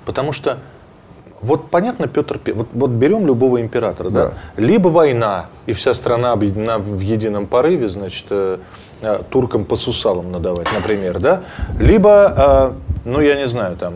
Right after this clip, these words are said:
Speaker 1: э, либо декабристы, да, и все либо осуждают, либо поддерживают, либо ещё какая-нибудь не-, э, от-, отмена крепостного права, м, а,
Speaker 2: Да.
Speaker 1: Александр второй. Есть что обсуждать,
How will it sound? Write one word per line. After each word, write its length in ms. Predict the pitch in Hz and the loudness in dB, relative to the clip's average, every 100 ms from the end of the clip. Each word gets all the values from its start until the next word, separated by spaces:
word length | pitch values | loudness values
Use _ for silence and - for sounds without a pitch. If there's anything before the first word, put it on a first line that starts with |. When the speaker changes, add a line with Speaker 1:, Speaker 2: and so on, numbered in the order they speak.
| 90 | -6
Speaker 1:
э, 240 | 92 98 | -2 0
либо 260 | 120 190 226 | 2 4 2
декабристы, 720 | 190 202 156 143 107 - 95 | 2 2 4 2 0 -2 -2
да, 240 | 107 156 | 2 4
и 100 | 123 117 | 4 2
все 200 | 139 131 | 2 2
либо 240 | 131 131 | 4 2
осуждают, 540 | - 156 151 262 233 | 2 0 0 0 2
либо 140 | 151 - | 0 0
поддерживают, 540 | - 160 131 95 95 - - - | 2 2 2 0 -2 -8 -10 -4
либо 240 | 120 233 269 | 2 4 4
ещё 240 | 220 233 | 4 0
какая-нибудь 540 | 165 165 139 127 127 | 2 2 4 2 0
не-, 160 | 131 127 | 0 0
э, 140 | 120 - | -2 0
от-, 340 | 190 151 147 160 165 | 0 2 2 2 2
отмена 340 | 160 202 175 | 2 2 2
крепостного 540 | 151 151 139 151 139 | 2 2 0 2 0
права, 340 | - 113 95 - - - - | 2 2 2 -2 -12 -18 -10
м, 160 | 104 98 | -8 -6
а, 240 | 98 107 101 | 0 2 6
Speaker 2:
Да. 80 | |
Speaker 1:
Александр 460 | 113 113 123 110 104 | 4 2 -2 -2 -2
второй. 300 | - 113 101 - - - - - | 0 2 0 -4 -16 -18 -18 -6
Есть 380 | 101 139 208 - | 2 4 4 2
что 280 | - 147 160 | 0 4 4
обсуждать, 720 | 160 143 127 117 143 104 | 2 -2 0 4 4 2